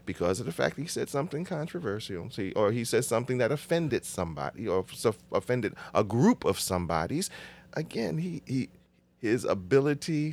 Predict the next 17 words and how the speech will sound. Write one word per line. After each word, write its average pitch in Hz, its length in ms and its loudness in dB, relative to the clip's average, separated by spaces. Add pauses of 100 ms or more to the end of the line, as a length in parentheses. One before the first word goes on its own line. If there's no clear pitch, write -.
to 110 640 -2 (720)
work 117 460 2 (340)
was 85 180 -8
taken 95 380 -2
away 80 240 -4
from - 240 -14
him. - 100 -14 (300)
I 107 60 2
mean, 90 160 0
they 120 180 8
went 90 340 -2 (400)
in. 170 580 4 (640)
He 214 160 2
went 185 280 6
from 135 400 4 (400)
being 147 340 4
on 107 140 4